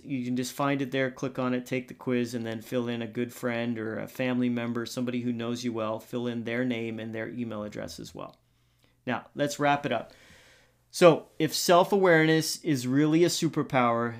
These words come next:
that the majority of leaders are just not tapping into, what are you going to do today?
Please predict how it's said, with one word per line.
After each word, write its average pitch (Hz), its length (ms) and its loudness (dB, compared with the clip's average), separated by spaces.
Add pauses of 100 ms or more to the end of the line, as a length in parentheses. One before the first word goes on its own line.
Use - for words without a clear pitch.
(120)
that 123 160 -8
the 139 80 -2
majority 135 560 2
of 175 120 2
leaders 127 520 2
are 131 160 -6
just 143 340 -4
not 143 220 -4
tapping 139 340 -4
into, 110 460 -8 (160)
what 156 420 2
are 139 100 -2
you 143 280 -2
going 190 320 4
to 214 100 -6
do 131 380 2
today? 131 720 2